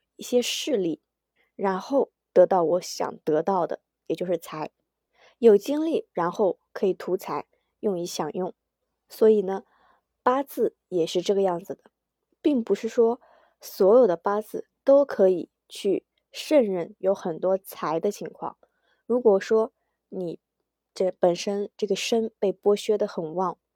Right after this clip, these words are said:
就好比说这个人已经是衰微不振的了，虽然呢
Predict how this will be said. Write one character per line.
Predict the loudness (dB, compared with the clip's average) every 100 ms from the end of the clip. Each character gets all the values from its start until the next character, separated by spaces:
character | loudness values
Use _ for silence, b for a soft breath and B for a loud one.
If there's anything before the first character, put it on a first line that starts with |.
| _ _ _ _
就 | -4 -4
好 | 2 0
比 | 0 -6
说 | -2 0 0
这 | 0 4
个 | 4
人 | 2 -2 -4 -10
已 | -8 -8
经 | -4 -6
是 | -2 -2 -2 -4 _
衰 | -14 -4 -2 0
微 | 2 0
不 | 0 -2
振 | -2 -2
的 | -4
了， | -6 _ _ _ _ _
虽 | -16 4 6
然 | 6 2 -2
呢 | -8